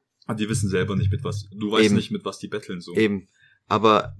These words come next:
Speaker 2: manchmal wirken Menschen auch ziemlich, äh, zu dir entweder zurückhaltend oder so, aber es liegt nicht daran, weil sie euch nicht mögen, sondern weil sie wahrscheinlich nicht wissen, wie sie mit euch umgehen sollen.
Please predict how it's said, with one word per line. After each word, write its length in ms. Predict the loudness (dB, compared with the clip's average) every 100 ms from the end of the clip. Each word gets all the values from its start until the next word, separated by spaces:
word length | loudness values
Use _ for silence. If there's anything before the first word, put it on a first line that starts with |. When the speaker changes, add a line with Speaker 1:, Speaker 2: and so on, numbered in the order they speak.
| -20 _
Speaker 2:
manchmal 500 | -2 -2 2 2 4
wirken 260 | 2 2 2
Menschen 340 | 2 2 0
auch 100 | 0
ziemlich, 560 | -2 0 2 2 0 2
äh, 240 | 4 4
zu 140 | 0 0
dir 280 | 4 4 2 _ _
entweder 560 | -10 0 4 6 6 2
zurückhaltend 800 | 0 2 2 2 4 4 2 6
oder 200 | 6 6
so, 200 | 6 4
aber 340 | 4 2 0 -4 _
es 100 | -6
liegt 180 | -4 -2
nicht 180 | -2 2
daran, 280 | 2 4 4
weil 120 | 4
sie 120 | 4
euch 160 | 2 -2
nicht 140 | -4
mögen, 260 | 2 2 2
sondern 280 | 0 0 0
weil 120 | -2
sie 120 | -2
wahrscheinlich 400 | -4 -4 -4 -4
nicht 160 | -6 -8
wissen, 240 | -6 -6
wie 80 | -6
sie 80 | -6
mit 140 | -6
euch 140 | -6 -4
umgehen 320 | -2 -2 0
sollen. 340 | 0 0 -4